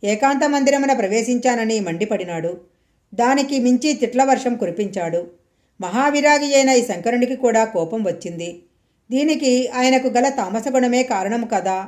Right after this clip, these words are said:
అని అనుకున్నాడు. తామసగుణ ప్రధానుడొకడుచే ఈ శంకరుడు తామసభావమున నేను వచ్చిన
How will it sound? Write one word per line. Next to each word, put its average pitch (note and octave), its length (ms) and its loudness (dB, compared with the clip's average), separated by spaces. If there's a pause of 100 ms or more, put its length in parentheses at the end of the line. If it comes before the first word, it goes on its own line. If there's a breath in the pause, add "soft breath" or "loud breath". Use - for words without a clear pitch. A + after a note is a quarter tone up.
(140)
అని A#3+ 160 0
అనుకున్నాడు. E3+ 520 -6 (760)
తామసగుణ C4+ 500 2
ప్రధానుడొకడుచే A3+ 1120 2 (100)
ఈ B3+ 120 0
శంకరుడు A3 840 2 (360 loud breath)
తామసభావమున B3+ 960 4
నేను G#3+ 220 0
వచ్చిన A3+ 560 0